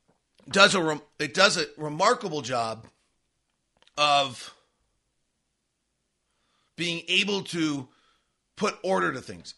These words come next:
And one of the things about this team of why it's good, they're thirteen, you know, okay, they're thirteen and six when Mike starts. Why? They, these guys were right when they had the chip on their shoulder. There's a lot of good N B A players on this roster.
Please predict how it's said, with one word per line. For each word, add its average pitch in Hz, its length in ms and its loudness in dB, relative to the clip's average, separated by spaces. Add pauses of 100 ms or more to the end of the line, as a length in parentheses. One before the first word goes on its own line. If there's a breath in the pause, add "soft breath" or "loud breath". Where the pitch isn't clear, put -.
And 160 240 -4
one 214 180 0
of 349 80 -2
the 311 80 -2
things 202 220 -2
about 156 200 -4
this 147 140 -6
team 175 360 -4 (100)
of 139 100 -12
why 180 240 6
it's - 180 0
good, 147 300 -4
they're 139 120 -6
thirteen, 170 360 -4
you 156 80 -6
know, 120 180 -8
okay, 156 220 0
they're 123 140 -6
thirteen 196 320 -4
and 131 100 -8
six 151 160 -8
when 147 80 -10
Mike 127 140 -6
starts. 147 200 -6
Why? 120 300 -2 (560 soft breath)
They, 427 120 4 (840)
these 214 220 0
guys 247 280 8
were 185 160 -2
right 170 240 6
when 147 120 -6
they 143 40 0
had 143 100 -2
the 131 40 -10
chip 202 200 -2
on 139 100 -4
their 113 100 -10
shoulder. 101 320 -14 (680 soft breath)
There's 208 200 4
a 226 40 4
lot 214 240 8
of 190 120 0
good 185 180 0
N 175 160 0
B 170 140 -2
A 156 100 0
players 147 400 -4
on 123 60 -8
this 120 120 -10
roster. 175 320 -2